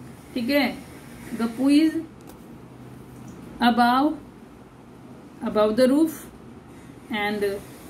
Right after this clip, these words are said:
he is, uh, near about the fan, so he can easily watch the cheese, but जो चिंकी है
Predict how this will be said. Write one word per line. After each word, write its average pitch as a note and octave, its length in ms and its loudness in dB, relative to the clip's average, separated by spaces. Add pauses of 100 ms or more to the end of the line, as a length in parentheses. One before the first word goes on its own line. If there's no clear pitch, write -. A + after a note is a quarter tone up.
(200)
he B3+ 80 2 (140)
is, A#3 180 4
uh, A#3+ 420 2
near B3+ 300 4
about A#3 360 2
the A3 480 0 (1900)
fan, B3 300 6
so C#4 220 0
he C#4 160 4 (260)
can C4+ 220 4
easily C4 540 6 (680)
watch A#3 300 0
the A3+ 320 2 (1040)
cheese, C#4+ 300 4 (100)
but A#3+ 220 0
जो C4 100 4
चिंकी B3+ 440 4
है C4+ 380 2